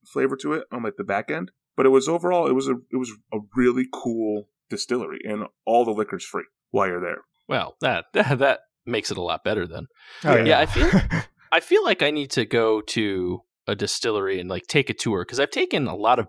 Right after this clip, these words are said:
Speaker 2: beer tours, and I, I know, you know, the, the basics on how to brew beer.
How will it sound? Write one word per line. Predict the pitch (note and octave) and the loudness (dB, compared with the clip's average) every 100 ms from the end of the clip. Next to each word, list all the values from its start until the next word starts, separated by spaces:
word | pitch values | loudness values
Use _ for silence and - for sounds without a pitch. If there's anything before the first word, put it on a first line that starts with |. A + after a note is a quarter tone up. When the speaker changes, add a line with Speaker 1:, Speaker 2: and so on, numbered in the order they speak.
| - | -4
Speaker 2:
beer | G#2 A#2 | -2 -2
tours, | - E3+ F3 G3 - - | 0 2 4 2 -2 -4
and | B2 | -2
I, | A2+ A2 G#2 _ _ G#2 | 0 0 -4 _ _ -4
I | G2+ | -4
know, | G#2+ B2 A2+ G#2 _ _ | 0 2 2 -2 _ _
you | C#3 B2+ | -2 0
know, | F2 - _ _ | -2 -6 _ _
the, | C3+ C3 _ _ | -2 -2 _ _
the | C3 A2+ _ _ | -2 -2 _ _
basics | C#3+ C3 - C3 - | 2 2 2 -2 0
on | A#2 A2+ | -2 0
how | A#2+ | 2
to | A2+ | 2
brew | - B2+ G2 | 0 -2 2
beer. | C#3+ C#3 G2 | 4 4 2